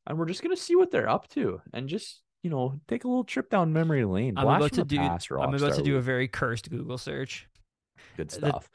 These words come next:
Speaker 2: uh, twenty fourteen fifteen Edmonton Oilers roster. <laughs>
Speaker 1: Oh, there's a few guys from that roster on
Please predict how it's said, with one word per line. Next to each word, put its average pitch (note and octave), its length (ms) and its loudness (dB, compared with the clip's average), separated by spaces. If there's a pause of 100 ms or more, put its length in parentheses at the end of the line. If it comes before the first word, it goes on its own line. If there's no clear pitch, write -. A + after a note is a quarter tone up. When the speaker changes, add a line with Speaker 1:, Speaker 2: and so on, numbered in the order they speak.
(260)
Speaker 2:
uh, C#3 120 4
twenty D3 340 -2
fourteen C#3+ 420 0
fifteen B2+ 400 -4
Edmonton B2+ 400 -4
Oilers C3+ 380 -6
roster. C#3+ 460 2 (200)
<laughs> - 200 -8
Speaker 1:
Oh, G2 100 8
there's A2+ 220 4
a - 20 -8
few B2 180 0
guys F#2 280 2
from F2+ 140 -6
that D#2 140 -2
roster D2 400 -4
on - 160 -8